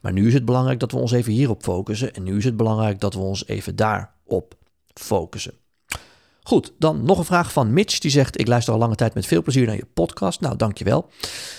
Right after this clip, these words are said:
En naar aanleiding daarvan een vraag. Eh, in de vorige podcast had je het over een middenpartij. En ik vroeg mij af, is het mogelijk om in het Huis of de Senaat als onafhankelijke middenpartij een zetel te krijgen?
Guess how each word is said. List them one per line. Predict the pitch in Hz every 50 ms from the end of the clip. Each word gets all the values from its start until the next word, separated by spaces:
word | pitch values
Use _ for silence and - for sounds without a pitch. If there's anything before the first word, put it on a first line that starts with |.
| - - _
En | - 139
naar | 131 131
aanleiding | 131 156 170 165 160 147 143 123
daarvan | 110 143 160 170 131 143 127 127 120
een | - 107 98
vraag. | 90 - - - 101 107 113 104 78 - - - - - -
Eh, | - 101 101 101 -
in | - - 120
de | 113
vorige | 113 - - 156 151 135 - - 131
podcast | - - 139 120 - - 120 -
had | - 107 -
je | 107
het | 107 104 -
over | 107 107 - -
een | 95 95 92 90
middenpartij. | 95 123 143 151 - - 131 - 139 139 143 139
En | 127
ik | 113 -
vroeg | - - 117
mij | 110 117
af, | 110 123 135 -
is | - 117
het | 113 98
mogelijk | 107 117 131 156 - - 143 -
om | 127 117
in | 113
het | 107 -
Huis | 110 104 131 160 156 -
of | - -
de | -
Senaat | - - - 104 113 131 143 -
als | - 117 - -
onafhankelijke | - - 165 156 127 - 135 139 139 - 131 120 - - -
middenpartij | 110 127 123 123 - 113 101 123 113 113 -
een | - 101
zetel | 98 104 113 113 135 165 165 - - - - -
te | - - 101 101 - -
krijgen? | - - - 98 87 - - - - -